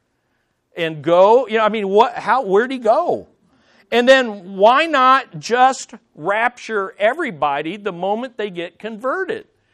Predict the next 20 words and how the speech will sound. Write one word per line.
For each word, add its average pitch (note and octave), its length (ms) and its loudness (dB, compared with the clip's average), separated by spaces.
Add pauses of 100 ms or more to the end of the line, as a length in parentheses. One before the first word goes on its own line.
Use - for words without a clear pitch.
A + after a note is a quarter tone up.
(160)
If G3+ 220 -4
he E4+ 180 -2
got C#4+ 300 0
to E3 80 -10
do C#3+ 200 -10
that, A3+ 340 -2
why E3 260 -4
can't A3 360 -10
we? D4+ 380 -14 (580)
And E3+ 100 -8
we F#3+ 140 -4
told C4 320 -4
you A#3 100 -10
that D3 360 -10
the, D3 320 -10
uh, B2 180 -8
Catholic F3 580 -6
false F3 360 -8
doctrine D#3+ 520 -8
of C3+ 220 -10